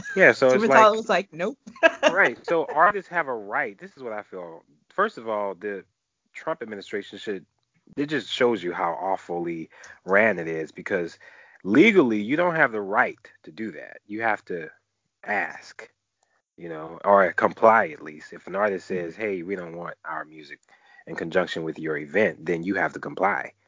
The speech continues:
Speaker 1: You can't
Speaker 2: Mm-hmm.
Speaker 1: say, "Oh, well, it's a, it, no, it's my music. I don't want it there 'cause it doesn't represent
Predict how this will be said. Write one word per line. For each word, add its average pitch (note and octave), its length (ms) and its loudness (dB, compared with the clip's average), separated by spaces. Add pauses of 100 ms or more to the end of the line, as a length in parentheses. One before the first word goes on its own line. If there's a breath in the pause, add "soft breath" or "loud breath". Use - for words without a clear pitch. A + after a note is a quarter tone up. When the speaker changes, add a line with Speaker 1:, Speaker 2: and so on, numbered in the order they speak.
(260)
Speaker 1:
You F2 100 -12
can't F#2 260 0
Speaker 2:
Mm-hmm. - 0 -
Speaker 1:
say, D#2+ 180 0
"Oh, C3 220 2
well, A#2 420 4
it's A#2+ 260 -2
a, B2+ 240 -6
it, C3 120 -12
no, F2 420 -6 (480)
it's D#2+ 180 -10
my D#2 200 -8
music. G2+ 520 -4 (120)
I D#2 140 2
don't F2 160 -4
want F2+ 200 -2
it G2+ 120 -6
there E2 420 -2
'cause F2+ 160 0
it E2 140 -2
doesn't E2+ 300 2
represent G2 600 2